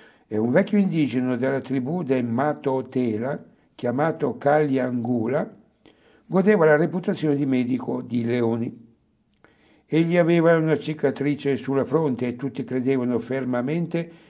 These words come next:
che avesse la facoltà di trasformarsi in leone. La cicatrice dimostrava, secondo loro,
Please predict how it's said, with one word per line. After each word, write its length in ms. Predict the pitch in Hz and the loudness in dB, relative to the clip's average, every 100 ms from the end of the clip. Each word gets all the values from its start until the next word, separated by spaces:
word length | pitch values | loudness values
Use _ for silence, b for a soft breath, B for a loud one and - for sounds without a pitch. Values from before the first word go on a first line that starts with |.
| B | B
che 120 | - | -2
avesse 360 | 180 160 156 156 | 0 2 2 0
la 100 | 156 | 0
facoltà 580 | 127 131 147 139 117 110 | -2 0 -2 0 0 0
di 120 | 117 | -2
trasformarsi 840 | 123 123 - 165 151 123 113 120 | -4 -6 -4 -4 -2 -4 -6 -6
in 100 | 120 | -4
leone. 440 | 113 117 110 110 - - _ _ _ _ b b b b b | -2 -2 -2 -6 -10 -18 _ _ _ _ b b b b b
La 120 | 139 | -2
cicatrice 640 | 131 180 180 170 226 220 170 | 0 0 0 2 2 2 2
dimostrava, 760 | 160 160 143 147 131 113 107 | 2 2 4 4 6 4 -2
secondo 580 | - 104 101 110 107 107 | -8 -8 -6 -6 -4 0
loro, 460 | 131 127 131 202 | 2 2 2 0